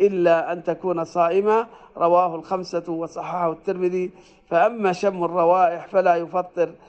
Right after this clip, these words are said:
لأنه ليس للرائحة جرم يدخل إلى الجوف. وأما استعمال البخور، وأما استعمال البخور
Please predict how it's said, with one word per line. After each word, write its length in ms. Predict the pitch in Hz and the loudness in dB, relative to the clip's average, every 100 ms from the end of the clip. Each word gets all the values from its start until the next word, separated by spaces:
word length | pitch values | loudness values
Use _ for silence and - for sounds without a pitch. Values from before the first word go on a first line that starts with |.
| _ _ | _ _
لأنه 580 | 165 170 185 175 170 165 | -2 0 0 -2 -4 -2
ليس 340 | 185 208 196 | -2 -2 -4
للرائحة 1000 | 175 175 160 165 175 165 143 185 165 170 170 | -4 -4 -6 0 2 2 0 -6 -4 -4 -4
جرم 720 | 165 180 196 175 170 165 160 - _ _ _ | -4 -4 -4 -4 -4 -4 -8 -14 _ _ _
يدخل 800 | 160 190 196 - - 175 170 170 - | 0 2 2 -4 -6 -4 -2 -4 0
إلى 160 | 185 | 2
الجوف. 340 | 170 170 156 139 - _ - - | 2 2 0 -2 -14 _ -20 -4
وأما 840 | 180 180 233 254 220 208 214 208 - 190 | 0 2 2 0 0 2 4 2 -2 -8
استعمال 1000 | 190 - 185 170 190 226 220 202 214 214 185 | -10 -6 -6 -4 0 2 2 2 0 -2 0
البخور، 920 | 175 175 165 - 190 185 180 180 - _ _ _ _ | 0 0 -2 -2 0 2 0 -2 -8 _ _ _ _
وأما 320 | - 160 185 175 | -4 -4 -2 -4
استعمال 520 | 175 170 190 214 208 | -4 -4 2 2 2
البخور 680 | 185 175 165 196 220 233 | 0 -2 2 4 6 4